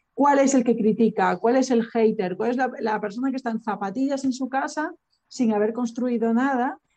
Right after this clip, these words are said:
y criticando a los demás? Entre ganadores, entre dioses, nadie critica a nadie. Es tan egoico,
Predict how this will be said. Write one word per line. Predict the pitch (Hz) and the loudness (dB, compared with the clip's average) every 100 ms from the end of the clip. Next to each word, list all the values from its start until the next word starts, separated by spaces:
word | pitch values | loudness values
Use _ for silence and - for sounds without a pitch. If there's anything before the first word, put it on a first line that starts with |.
| - | -8
y | 220 | -4
criticando | 226 220 202 202 214 214 | -2 -2 -2 -4 -4 -4
a | 190 | -6
los | 185 | -6
demás? | 180 175 170 170 180 - _ - | -8 -10 -8 -10 -14 -18 _ 0
Entre | 247 233 240 220 | 4 6 6 4
ganadores, | 202 202 196 202 269 294 233 294 302 | 4 2 4 4 4 4 4 4 2
entre | 226 214 190 | 0 2 0
dioses, | 208 285 302 240 254 - | 0 0 0 0 0 2
nadie | 233 254 254 | 0 0 -4
critica | 202 196 196 196 | -6 -8 -6 -4
a | 175 | -4
nadie. | 165 156 156 - - _ _ _ | -4 -6 -6 -8 -12 _ _ _
Es | 349 339 | -2 -2
tan | - 359 320 | -2 -2 0
egoico, | 233 202 185 185 185 180 170 | 2 2 2 -2 -6 -8 -8